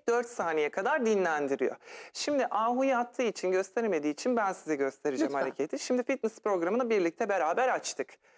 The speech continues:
Speaker 1: E, squat dediğimiz hareketle gösterebiliriz en basiti. Aynı anda akım geldiğinde
Speaker 2: Hı hı.
Speaker 1: Ahu yatarken ben harekete geçiyorum.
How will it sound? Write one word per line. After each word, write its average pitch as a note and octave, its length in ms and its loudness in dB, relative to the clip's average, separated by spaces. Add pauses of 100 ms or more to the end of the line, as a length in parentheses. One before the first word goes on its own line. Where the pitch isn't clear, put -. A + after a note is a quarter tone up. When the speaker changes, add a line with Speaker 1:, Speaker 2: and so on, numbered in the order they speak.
(360)
Speaker 1:
E, D3+ 560 2
squat - 720 -4
dediğimiz D#3 520 0
hareketle G3+ 520 0
gösterebiliriz D#3+ 760 0
en C#3+ 220 -2
basiti. C3+ 420 -4 (340)
Aynı C4+ 360 0
anda F#3 200 0
akım A3+ 360 0
geldiğinde G3 840 2
Speaker 2:
Hı C4 40 2
hı. G3+ 280 -10 (100)
Speaker 1:
Ahu B3 360 2
yatarken C4 680 2
ben C#4 160 2
harekete G#3 500 2
geçiyorum. B2 440 -2